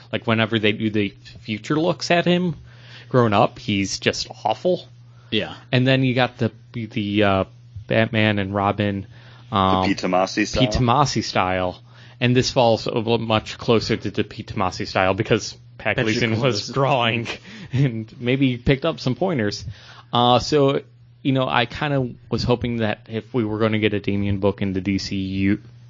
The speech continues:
Speaker 1: D C U, or U D C, whatever it's called, uh, that would be written by Pete Tomasi. Uh, but here it's a good stand-in. It fits. And maybe it's just the art style that leads me,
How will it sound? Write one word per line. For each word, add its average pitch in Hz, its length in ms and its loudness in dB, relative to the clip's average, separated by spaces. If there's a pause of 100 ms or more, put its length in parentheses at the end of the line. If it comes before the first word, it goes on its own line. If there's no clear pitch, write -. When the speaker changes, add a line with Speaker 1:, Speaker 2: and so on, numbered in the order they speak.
(340)
Speaker 1:
D 110 140 -2
C 110 160 -2
U, 104 460 4 (800)
or 95 260 2
U 98 260 0
D 110 180 0
C, 117 340 0 (160)
whatever 104 420 0
it's 107 140 -4
called, 104 280 -2 (340)
uh, 101 200 4
that 98 120 2
would 101 160 2 (240)
be 101 300 0
written 98 240 0
by 92 160 0
Pete - 380 -6
Tomasi. 98 680 -2 (640)
Uh, 104 220 -2
but 113 240 0
here 143 320 4
it's - 160 0
a 120 60 2
good 110 200 2
stand-in. 95 500 -4
It 110 200 -8
fits. - 440 -4
And 104 420 -4
maybe 107 240 4
it's - 240 -2
just - 240 -6
the 98 140 -4
art 101 140 0
style 107 280 0
that 101 260 -2
leads 107 320 -4
me, 101 320 -8